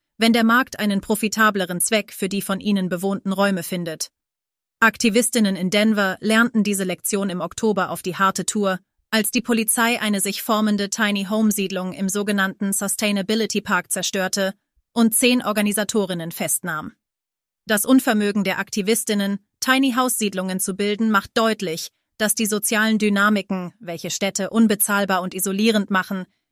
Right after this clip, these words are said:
tiefer greifen als die rein physische Präsenz von Wohnungen. Tiny Houses sind keine Lösung. Kleines Wohnen ist nur eine weitere oberflächliche Verbesserung,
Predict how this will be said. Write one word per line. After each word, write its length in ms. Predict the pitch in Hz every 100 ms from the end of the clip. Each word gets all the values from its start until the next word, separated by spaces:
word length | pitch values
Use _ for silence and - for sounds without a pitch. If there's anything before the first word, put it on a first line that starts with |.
| _ _
tiefer 380 | - 285 269 240
greifen 580 | 208 202 202 202 185 185
als 220 | 208 196
die 140 | - 208
rein 320 | 202 220 226
physische 440 | - 226 208 -
Präsenz 460 | 196 202 196 190 190
von 220 | 208 196
Wohnungen. 520 | 196 196 175 170 170 - _ _ _ _ _ _ _
Tiny 340 | - 240 233 220
Houses 440 | 220 208 220 214
sind 200 | 220 208
keine 260 | - 190 180
Lösung. 480 | 175 170 165 165 165 _ _ _ _
Kleines 380 | 240 233 233 220
Wohnen 320 | 226 240 240
ist 220 | 240 -
nur 120 | 240 233
eine 200 | 226 214
weitere 380 | 220 233 190
oberflächliche 760 | 185 202 202 196 196 - 185 190
Verbesserung, 680 | 202 190 214 208 185 180